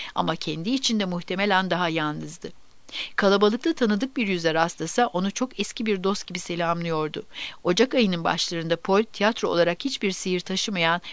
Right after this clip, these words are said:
John Henry ile Broadway'de sahne aldı. Kritiklere göre oyun karmaşık ama Paul mükemmeldi. Oyun sadece beş kez sahnelendi ve neredeyse yüz bin dolar zarar etti. Ama oyunun başarısızlığı Paul'ün önünü tıkamadı.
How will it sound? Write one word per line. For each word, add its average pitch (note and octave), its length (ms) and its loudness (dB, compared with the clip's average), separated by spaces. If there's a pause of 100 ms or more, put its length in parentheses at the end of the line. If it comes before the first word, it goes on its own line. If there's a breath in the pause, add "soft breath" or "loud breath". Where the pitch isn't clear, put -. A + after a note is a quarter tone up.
John G#3+ 260 4
Henry G#3+ 320 4
ile F3+ 280 -4
Broadway'de F3+ 480 2
sahne D#3 420 -4
aldı. D#3+ 300 -2 (680 loud breath)
Kritiklere E4 520 6
göre F#3 220 4
oyun G#3+ 320 4
karmaşık G#3 600 0
ama F#3 200 2
Paul C4+ 280 2
mükemmeldi. E3+ 880 0 (600 loud breath)
Oyun C4+ 220 8
sadece G#3+ 560 4
beş F#3 200 4
kez D#3+ 160 -4
sahnelendi D#3 760 -2 (280 soft breath)
ve F3+ 160 4
neredeyse F#3+ 520 2
yüz G#3 380 -2
bin E3+ 200 -6
dolar E3+ 320 2
zarar D#3 460 0
etti. - 360 -12 (840)
Ama D4+ 220 10
oyunun A3+ 300 4
başarısızlığı G#3 720 0
Paul'ün G#3+ 340 2
önünü F3 320 0
tıkamadı. F#3 540 2